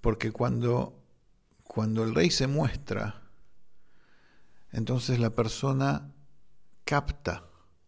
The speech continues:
capta esa, esa, el escenario en el que se encuentra. Al cap-, al ver la grandeza del rey, la persona entra por sus ojos, entra por su mente esa grandeza. Entonces,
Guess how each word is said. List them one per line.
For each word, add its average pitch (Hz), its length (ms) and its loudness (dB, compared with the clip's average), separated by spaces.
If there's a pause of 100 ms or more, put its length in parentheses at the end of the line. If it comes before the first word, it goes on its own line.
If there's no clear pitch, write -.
(360)
capta - 680 -2 (340)
esa, 110 640 0 (500)
esa, 107 960 -2 (220)
el 113 160 0
escenario 123 680 2
en 113 120 6
el 110 120 0
que 110 100 -2
se 107 140 -2
encuentra. 98 640 -4 (1040)
Al 107 260 -2
cap-, - 300 -4
al 104 200 0
ver 127 500 6 (420)
la 104 140 0
grandeza 120 580 4
del 117 160 2
rey, 143 160 4
la 104 120 0
persona 131 640 0 (400)
entra 143 380 6
por 110 120 0
sus 104 260 -4
ojos, - 400 -6
entra 147 340 4
por 113 120 0
su - 160 -4
mente 113 320 0
esa - 180 -2
grandeza. 104 680 -4 (520)
Entonces, 131 540 0